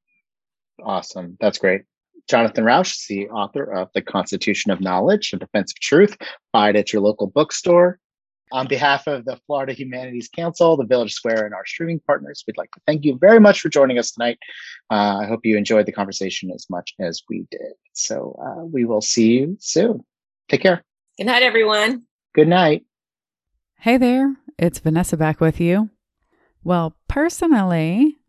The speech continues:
Speaker 3: I think I enjoyed this program more than they did. I must have, so I'm going with that. You know,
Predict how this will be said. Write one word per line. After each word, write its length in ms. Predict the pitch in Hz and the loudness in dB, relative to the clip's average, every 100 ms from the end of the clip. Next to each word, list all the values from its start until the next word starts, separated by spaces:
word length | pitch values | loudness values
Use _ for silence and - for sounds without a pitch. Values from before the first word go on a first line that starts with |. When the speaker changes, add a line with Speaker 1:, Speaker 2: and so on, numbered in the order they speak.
| _ | _
Speaker 3:
I 160 | 190 269 | -2 0
think 220 | 214 180 | -2 -2
I 140 | 160 | -2
enjoyed 380 | 156 156 160 151 | -2 0 -2 -2
this 140 | 156 151 | -4 -6
program 720 | - 156 151 156 151 147 - - | -2 -2 -2 -2 -2 -4 -8 -10
more 640 | 160 165 214 320 190 139 143 | -8 -2 2 4 2 0 -4
than 240 | 156 147 | -4 -2
they 220 | 143 139 | -2 -4
did. 480 | 135 135 - - 143 - _ _ - _ - | -2 -4 -4 -6 -8 -12 _ _ -20 _ -4
I 80 | 165 | -4
must 420 | 165 214 202 - | 0 0 0 -2
have, 440 | 143 131 - - - | -2 -2 -6 -12 -20
so 160 | - 165 | -8 -2
I'm 160 | 147 151 | 0 0
going 240 | 139 135 | -2 -2
with 140 | 127 | -4
that. 300 | - 113 - - _ _ _ _ _ _ - | -4 -4 -4 -10 _ _ _ _ _ _ 0
You 100 | 220 | 4
know, 420 | 226 208 190 - | 6 4 2 -2